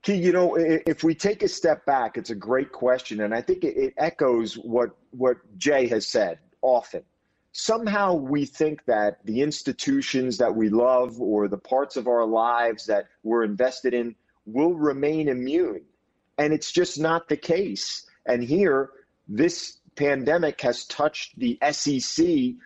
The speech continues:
perhaps more forcefully than it has in any other week up to this point. But we, we remain surprised when it happens, but I, I'm not exactly certain why.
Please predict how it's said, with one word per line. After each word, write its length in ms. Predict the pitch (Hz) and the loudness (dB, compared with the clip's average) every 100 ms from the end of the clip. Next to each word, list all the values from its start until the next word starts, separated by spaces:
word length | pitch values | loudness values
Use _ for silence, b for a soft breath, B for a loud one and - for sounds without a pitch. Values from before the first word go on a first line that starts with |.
| B - | B -6
perhaps 360 | 123 139 - | -2 -2 -4
more 220 | 135 143 147 | -2 0 0
forcefully 760 | - 143 170 170 - 120 117 | -2 0 0 0 -2 0 2
than 120 | 120 | 2
it 100 | 123 | 2
has 300 | 123 131 131 | 0 2 2
in 160 | 117 113 - | 0 -2 0
any 180 | 143 139 | 0 2
other 220 | 131 120 | 4 2
week 460 | 120 139 104 - _ - | 2 -2 -2 -10 _ -4
up 200 | 113 - | -4 -2
to 100 | - | -2
this 200 | 117 117 | 0 0
point. 400 | - - 127 87 - b b b - | -4 -2 0 -2 -12 b b b -2
But 180 | 160 - _ - | -2 -2 _ -6
we, 180 | 127 160 | -2 0
we 200 | 143 170 | 2 2
remain 500 | 156 139 151 180 180 | 2 2 0 2 0
surprised 720 | - - - 143 156 170 156 | -4 -4 -2 0 2 0 -2
when 180 | 143 143 | -2 -2
it 100 | 127 | -2
happens, 500 | 139 165 - 196 151 | -2 -2 -2 -4 -2
but 180 | 135 127 | -2 0
I, 120 | 127 127 | -2 -2
I'm 160 | 131 127 | -2 0
not 200 | 139 143 | 0 0
exactly 540 | 139 117 131 - 127 | 0 0 -2 0 -2
certain 400 | 120 - 123 107 | -2 0 0 0
why. 360 | 107 113 104 80 | 0 2 0 -2